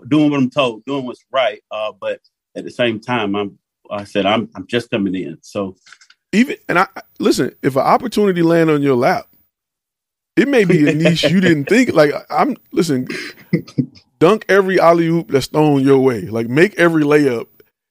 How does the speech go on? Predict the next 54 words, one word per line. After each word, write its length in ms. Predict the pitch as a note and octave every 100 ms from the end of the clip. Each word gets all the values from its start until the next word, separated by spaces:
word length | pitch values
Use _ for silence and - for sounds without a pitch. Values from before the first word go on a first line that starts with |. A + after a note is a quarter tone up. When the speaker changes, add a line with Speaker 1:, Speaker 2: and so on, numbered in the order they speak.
| _ _
Speaker 2:
You 100 | F3
know 60 | E3
what 20 |
I'm 40 |
saying? 320 | E3 E3+ E3 D3+
The 140 | E3+
opportunity, 480 | F3+ A#3 A3+ A3 F#3
like, 120 | E3
niching 480 | D#3 A3 - A#3 G3
down 460 | F#3 A3+ G3+ E3+ -
is 180 | D#3
for 220 | - F3 E3
you 140 | F#3
to 120 | G#3
market 460 | D3 D#3 D#3 - -
and 120 | C3
be 140 | C#3+ C#3
aggressive 560 | A#2+ D3 D#3 C#3+ B2
towards 380 | - E3 D3+ C3+
your 120 | C3
client. 480 | A#2 D3+ F#3 F#2+ - _ _ _ _ -
You 100 | E4
may 140 | A3
have 240 | E3+ A#3+
somebody 340 | C4 F3 C#3 C3
call 240 | - A#2+
you 200 | A#2+ A#2+
up 100 | A2+
and 80 | A2
be 60 | A2
like, 100 | G#2
"Hey, 80 |
I 100 | G#3+
don't 140 | A3 A3
know 80 | D#3+
if 80 |
y'all 160 | D3 B2+
do 220 | C3+ G#3
this, 180 | D#3 B2
but 360 | A#2+ A#2 A2+ - _ _ _ _ _ _
we 80 | A3
need 220 | G#3+ D3+
X, 180 | C#3 B2+
Y, 160 | B2+ A#2+
and 80 | A#2
Z. 300 | E3+ C#3+ -
We, 160 | - - _ _ _ _ -
we 120 | A#3
over 200 | A3 G#3
there, 120 | G#3
let's 160 | G#3+ A3
do 180 | B3+ -
it." 60 |
Like, 140 | F#3